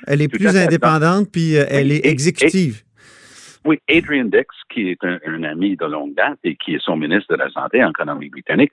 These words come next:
Speaker 2: lui, se tient littéralement physiquement en marge de ses conférences de presse. Le premier ministre Horgan, encore plus loin.
Speaker 1: Ok.
Speaker 2: Donc, c'est, c'est clair que c'est mu par des gens en santé, des médecins, des scientifiques. C'est, et
Speaker 1: Mais
Speaker 2: leur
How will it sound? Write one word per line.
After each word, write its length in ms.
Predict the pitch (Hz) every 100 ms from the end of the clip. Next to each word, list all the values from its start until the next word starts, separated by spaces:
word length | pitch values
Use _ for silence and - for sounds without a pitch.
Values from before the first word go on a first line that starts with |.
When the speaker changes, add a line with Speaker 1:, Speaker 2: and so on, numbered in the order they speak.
| -
Speaker 2:
lui, 200 | 127 151 -
se 80 |
tient 280 | 90 - 151 -
littéralement 640 | - 147 - 123 110 127 - -
physiquement 540 | 113 98 104 127 143 - - -
en 140 | 98 92
marge 280 | 107 127 -
de 80 | 87
ses 160 | -
conférences 440 | - 76 73 71 -
de 60 |
presse. 260 | - 139 160 - - - -
Le 100 | 101
premier 260 | 110 101
ministre 300 | 92 120 -
Horgan, 280 | 98 95 139 -
encore 340 | - - 151 _ -
plus 120 | 202
loin. 240 | 156 117 -
Speaker 1:
Ok. 260 | 107 117 - _ _ _ _ -
Speaker 2:
Donc, 200 | 117 - - - _ - - - 131 - - -
c'est, 160 | 143 143 -
c'est 160 | 131 -
clair 560 | - 131 143 180 180 165
que 80 | - 107 -
c'est 160 | 101 87
mu 520 | 87 92 135 175 170 -
par 160 | 90
des 380 | - 87 80 80 -
gens 360 | 92 123 139 147 _
en 240 | - 123 127 - -
santé, 500 | 127 127 - 107 80 -
des 100 | 87
médecins, 600 | 90 117 139 - - 143
des 120 | 90 87
scientifiques. 420 | - 127 - - - -
C'est, 80 | 101
et 640 | 113 110 - - - -
Speaker 1:
Mais 100 | 170
Speaker 2:
leur 460 | 110 131 170 185